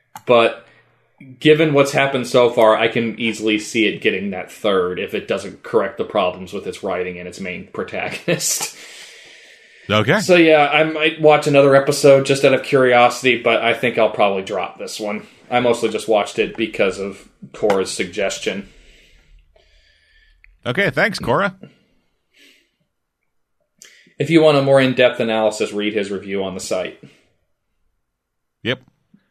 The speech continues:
Speaker 2: He's up on
Speaker 1: In other
Speaker 2: tactical prods dot com.
Speaker 1: in, yeah. In terms of other stuff Cora immediately recommended I watch, Killing Beats, it, Killing Bites is hot garbage, but I love it.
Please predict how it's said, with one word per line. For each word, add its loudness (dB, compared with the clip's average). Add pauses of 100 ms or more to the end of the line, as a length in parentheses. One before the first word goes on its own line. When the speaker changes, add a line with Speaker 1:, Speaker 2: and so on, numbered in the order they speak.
(480)
Speaker 2:
He's -6
up 0
on -2
Speaker 1:
In 2
other 4 (140)
Speaker 2:
tactical 2
prods -2
dot 0
com. -8 (140)
Speaker 1:
in, -14
yeah. -4 (720)
In -2
terms 2
of 2
other 4
stuff 2
Cora 4
immediately 0
recommended -2
I 0
watch, -2 (320)
Killing 4
Beats, 2
it, 0
Killing 4
Bites 2
is -6
hot 0
garbage, 4
but 2
I 0
love -2
it. -12